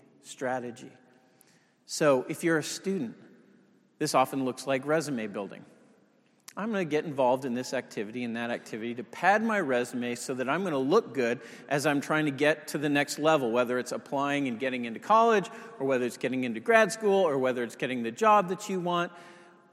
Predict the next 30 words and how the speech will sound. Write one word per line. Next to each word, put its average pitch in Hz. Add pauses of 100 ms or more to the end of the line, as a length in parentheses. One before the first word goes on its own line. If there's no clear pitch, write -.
(640)
We 165
do 185
these 190
things 190
and 139
our 135
lives 147
become 143
consumed 180
with 151
saying, 135
"I'm 160
gonna 190
build 165
this 160
resume 131 (1400)
so -
that, 139
so -
that 147
I 151
can 160
try 156
and 135
get 185
myself 170
on 131
my 135
own 151
efforts 113